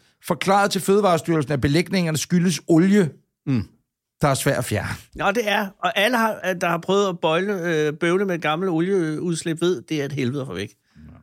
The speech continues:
Speaker 1: Bøderne fra myndighederne er ikke nyt for Kurts Peberrod,
Speaker 2: Nej.
Speaker 1: der også sidste år måtte betale fem tusind kroner i bøde.
Speaker 2: Ja, men, men, øh, alt det her har jo været... Altså, det er jo gammel, gammel, øh, Peberrod, kan man sige. Øh, og, og det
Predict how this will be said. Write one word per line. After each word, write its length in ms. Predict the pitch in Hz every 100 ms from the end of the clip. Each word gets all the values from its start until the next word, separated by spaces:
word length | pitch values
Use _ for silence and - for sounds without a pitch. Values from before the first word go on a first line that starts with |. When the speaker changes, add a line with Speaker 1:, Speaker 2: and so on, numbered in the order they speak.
| _ _ _ -
Speaker 1:
Bøderne 300 | 131 143 139
fra 100 | 139
myndighederne 520 | 127 143 143 127 123
er 40 |
ikke 140 | 127 139
nyt 160 | 143
for 80 | 135
Kurts 260 | - 151 -
Peberrod, 480 | 143 147 143 143 123
Speaker 2:
Nej. 80 | 131
Speaker 1:
der 60 |
også 320 | 107 117 120 131
sidste 340 | - 202 175
år 100 | 127
måtte 200 | 117 107
betale 380 | 113 120 107 107
fem 300 | - 98 -
tusind 340 | - 139 120
kroner 300 | - 98 104
i 120 | -
bøde. 220 | 98 95 - - - _ _ - - - -
Speaker 2:
Ja, 120 | 107 185 -
men, 240 | 165 165 -
men, 160 | 170 165 -
øh, 60 | 156 - 143
alt 200 | 196 208
det 80 | 214
her 140 | 208 185
har 140 | 180
jo 100 | 160
været... 340 | 160 160 143
Altså, 280 | 101 139 131
det 40 | 180
er 40 |
jo 100 | 185
gammel, 360 | 165 127 151 160 - -
gammel, 400 | 139 160 170 147
øh, 520 | 127 117 104 95 69
Peberrod, 340 | 143 131 135
kan 120 | 113
man 100 | 107
sige. 480 | 110 107 - - -
Øh, 140 | 110 -
og, 160 | 135
og 180 | 139 -
det 120 | 156